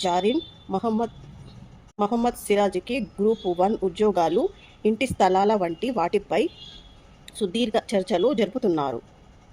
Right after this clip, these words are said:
చర్చల అనంతరము నిఖాత్ జారీన్, మహమ్మద్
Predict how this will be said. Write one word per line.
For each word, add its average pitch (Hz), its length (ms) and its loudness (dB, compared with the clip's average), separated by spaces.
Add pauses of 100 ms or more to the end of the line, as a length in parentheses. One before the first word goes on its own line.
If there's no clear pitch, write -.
(460)
చర్చల 254 500 2
అనంతరము 208 720 0
నిఖాత్ 202 380 2 (280)
జారీన్, 202 380 2 (300)
మహమ్మద్ 214 500 0